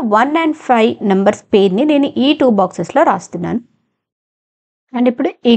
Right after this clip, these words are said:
grid చూద్దాం. ఈ grid తీసుకుంటే వన్ వచ్చేసింది, టూ వచ్చేసింది, త్రీ రాలేదు కదా, so three చూద్దాం.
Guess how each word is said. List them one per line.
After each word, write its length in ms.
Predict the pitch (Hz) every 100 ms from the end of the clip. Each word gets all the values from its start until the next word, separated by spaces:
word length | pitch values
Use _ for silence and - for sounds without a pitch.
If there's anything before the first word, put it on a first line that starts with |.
| 208
grid 160 | 220 -
చూద్దాం. 220 | 170 175 _ _ - - -
ఈ 100 | 202
grid 160 | 233 226
తీసుకుంటే 280 | 262 247 247 196
వన్ 140 | 202 214
వచ్చేసింది, 380 | 214 196 240 233
టూ 40 | 190
వచ్చేసింది, 360 | 180 - 254 254 202
త్రీ 80 | 190
రాలేదు 260 | 170 165 165 185
కదా, 140 | 370 - _ _ _
so 140 | 339 381
three 100 | 233 196
చూద్దాం. 220 | 170 127